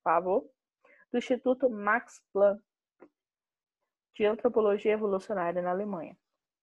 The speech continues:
Tá? Então, eles acreditavam que né? Que a evolução do homem começa a partir dessa capacidade de se controlar até mesmo a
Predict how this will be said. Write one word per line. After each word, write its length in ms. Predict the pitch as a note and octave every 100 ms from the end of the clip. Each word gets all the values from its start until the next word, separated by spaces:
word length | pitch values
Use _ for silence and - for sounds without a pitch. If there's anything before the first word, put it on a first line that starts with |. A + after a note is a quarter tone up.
| _ -
Tá? 80 | F3
Então, 340 | G3 F#3 G3
eles 320 | G#3 A3 A3
acreditavam 800 | A3 G#3+ G#3 - G3+ G#3+ A#3 G#3+
que 340 | - G#3 G3+ G3+ - _ _ _ _ _ _ _ _ - - - _ - - - - - - _ _
né? 280 | F#3 F#3 A3+ - _ _ _ _ _
Que 80 | F#3
a 100 | F#3
evolução 680 | G3 G#3 G#3 G#3 G#3 G3 G3
do 140 | F#3+
homem 380 | F#3 F#3 G#3 G#3 _ _ _ -
começa 480 | G3+ F#3 F#3+ G3+
a 40 | G#3
partir 600 | F#3+ F#3 - G3+ G#3+ A#3 _ _ _
dessa 280 | F#3+ G3 A#3
capacidade 760 | A3+ A3 A3 A3 A#3+ G#3+ D#3+ -
de 60 |
se 100 | F#3
controlar 720 | F#3+ G3 G3+ F#3 F3+ F#3 A3 _ _ _ _ -
até 240 | - G#3+
mesmo 420 | F#3+ F#3+ G#3 G#3+ _ _ -
a 280 | G3 -